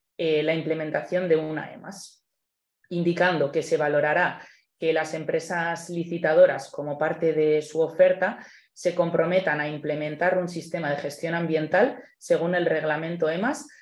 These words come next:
para el servicio, pues, en como máximo dos años o, o X años desde la entrada en vigor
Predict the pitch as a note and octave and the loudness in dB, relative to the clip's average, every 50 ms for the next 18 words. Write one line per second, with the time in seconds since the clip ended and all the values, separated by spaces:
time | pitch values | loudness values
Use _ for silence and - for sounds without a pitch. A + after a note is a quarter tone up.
0 | _ _ _ _ - E3+ D#3 D3+ D#3 D3+ D3+ D3 D3 C#3+ C#3+ C#3+ C#3 C#3 C#3+ - | _ _ _ _ -2 0 2 2 2 2 2 0 0 0 0 0 -2 -4 -4 -4
1 | - E3 D#3 D3+ - E3+ D#3 D3+ D3 D#3 F3 F3 - G#3+ A#3 B3+ A#3 G3 C#3 B2+ | -4 -4 -4 -2 0 0 0 0 0 -2 -6 -4 -2 -2 -2 -2 -2 -4 -6 -8
2 | - - - E3 D3+ C#3 - D3+ C#3+ C#3+ C#3+ D3+ D#3 D3+ - F#3+ F#3+ G#3+ A3 A3 | -8 -12 -12 -10 -8 -4 -2 -2 0 0 0 -2 -2 -4 -4 -2 0 0 0 -2
3 | - - - D#3 C#3+ C#3+ - D3+ D3+ D#3+ F#3 G3+ A3 A#3 A3+ - - - C#3+ C3 | -2 -4 -4 -4 -4 -4 -4 -4 -4 -2 0 0 0 0 -2 -4 -6 -6 -4 -4
4 | C3 B2+ C3 - - - D3+ D3 D3 D3+ D3+ - E3 D3 - D#3+ E3 F3+ G#3+ A3+ | -4 -4 -6 -6 -6 -4 -2 0 0 0 0 -2 -6 -8 -6 -4 -4 -2 -2 -2
5 | F#3+ E3+ D3 - - - C#3+ C#3 C#3+ C#3 - - - D#3 D#3+ D#3 D3 C#3+ C#3 D3+ | -2 -4 -4 -4 -4 -4 -4 -4 -4 -4 -4 -4 -2 -2 -2 -2 -2 -2 0 0
6 | E3 G#3+ A#3 - | 0 0 -2 -8